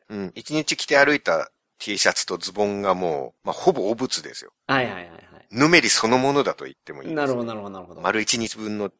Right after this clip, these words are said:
Speaker 1: 中年男性の汗と土ぼこりと排気ガスのトリプルパンチですから。
Speaker 2: はいはいはいはい。
Speaker 1: 服がぬめりそのものに。
Speaker 2: うんうん。
Speaker 1: ぬめりという概念を物質化したらこのTシャツになるっていうぐらい、<laughs> もうTシャツが気持ち悪い汚染オブジェクトになってるんですよ。
Speaker 2: なるほど、なるほど。そうですよね。で、帰ってきたらまずそれ脱ぐじゃないですか。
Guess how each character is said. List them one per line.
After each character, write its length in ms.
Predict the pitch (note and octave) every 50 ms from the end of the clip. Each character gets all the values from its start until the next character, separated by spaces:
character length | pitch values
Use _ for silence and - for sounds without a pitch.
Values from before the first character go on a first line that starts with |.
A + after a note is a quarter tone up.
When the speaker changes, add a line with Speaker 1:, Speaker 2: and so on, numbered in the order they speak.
| _ -
Speaker 1:
中 220 | - - A#2 A2
年 200 | G#2+ A2 A2 G#2+
男 180 | F#2+ G#2 G#2+ G2+
性 140 | - F#2 D2
の 140 | C#2+ C#2 -
汗 180 | - - G#2
と 140 | - D#2 D2
土 240 | - - - - G2
ぼ 140 | F2 G2+ -
こ 120 | - F2+
り 80 | E2 -
と 80 | -
排 240 | - - - G2+ F#2+
気 160 | - - G2+
ガ 140 | G2 A2 G2+
ス 100 | - F#2+
の 180 | D#2+ D2 C2 - -
ト 80 | -
リ 80 | G2 G#2
プ 80 | - A2
ル 60 | G2+
パ 140 | - A2+ F#2+
ン 80 | D#2+
チ 280 | - - C2 B1 A#1+ A#2
で 100 | B2+ A2
す 80 | -
か 100 | - C3+
ら。 60 | C3+ B2+
Speaker 2:
は 120 | B2 B2+
い 60 | B2
は 40 | G#2
い 20 | F#2
は 60 | F2+
い 100 | - F2+
は 60 | F2+
い。 240 | - - - E2 D2+ -
Speaker 1:
服 240 | - - - C3 B2
が 80 | A#2
ぬ 180 | G2 G2 A2 A#2+
め 140 | C3+ C#3+ B2+
り 80 | -
そ 180 | - - - G#2+
の 80 | G#2
も 160 | A2+ B2 B2+ A2
の 80 | E2+
に。 220 | D2+ C#2+ B1+ A1 -
Speaker 2:
う 60 | B2
ん 40 | B2+
う 40 | C3+
ん。 440 | C3 A2 F#2 - - G2+ F#2+ F2 -
Speaker 1:
ぬ 160 | G2+ B2 E3+ G3
め 120 | G3 F#3
り 120 | E3+ E3
と 80 | - D3+
い 80 | C3 B2
う 80 | A2+
概 220 | G2+ B2 C#3+ D#3+ D3+
念 140 | C3+ A2+
を 40 | G2
物 200 | - - A2 -
質 240 | - - - - -
化 140 | - E3 D3
し 80 | -
た 80 | - D#3+
ら 80 | G#2+ -
こ 140 | - -
の 100 | A2 A#2
T 180 | - - A#2+ A#2
シ 120 | - -
ャ 40 | A#2+
ツ 120 | - C3+ A#2+
に 80 | A2+
な 100 | A2+ C#3
る 80 | C#3+ A#2
っ 20 |
て 140 | - - -
い 140 | G#2+ A2+ A#2
う 160 | A#2 A#2 B2+
ぐ 100 | D3+ -
ら 160 | D3+ A2+ F#2+
い、 60 | F2 E2
<laughs> 300 | D#2+ - - _ - -
も 60 | A2
う 40 | -
T 160 | - C3+ C#3+
シ 80 | C3+ -
ャ 40 | C#3
ツ 100 | - D3
が 140 | C3 B2 -
気 180 | - - -
持 140 | C#3+ D3 D3+
ち 100 | - D#3
悪 220 | C#3+ C#3+ C3+ A#2
い 60 | F#2+ F#2
汚 160 | F2+ G2+ G#2
染 180 | - - B2+ A#2
オ 140 | A#2 A2+ B2
ブ 100 | C3 B2+
ジ 120 | - G2
ェ 40 | -
ク 80 | -
ト 120 | - - -
に 100 | D2+ D2
な 140 | E2 E2+ -
っ 20 |
て 100 | - -
る 80 | - -
ん 40 |
で 20 | D3+
す 20 |
よ。 60 | D3+
Speaker 2:
な 40 | D3+ C#3
る 60 | C3+
ほ 20 |
ど、 40 | B2+
な 100 | A#2+ A2+
る 40 | G#2+ F#2+
ほ 60 | F#2
ど。 240 | F2+ E2 - _ _ _
そ 160 | - - D#3
う 40 | A#2+
で 60 | G#2+
す 80 | - -
よ 80 | G#2+
ね。 320 | C#3 D#3+ C#3 A#2+ B2 - -
で、 120 | - F3 -
帰 100 | - B3
っ 100 | C4 C4+
て 80 | C#4+ C4
き 80 | C4+
た 60 | G#3+ G3
ら 40 |
ま 100 | F3+ F#3
ず 60 | - -
そ 80 | G3+
れ 60 | F#3+
脱 140 | D#3 D3 D3 D#3
ぐ 100 | D#3+ -
じ 80 | D3+
ゃ 60 | C3+
な 80 | A#2 G2+
い 60 | F#2
で 40 | E2+
す 80 | - -
か。 220 | D#2+ D2 -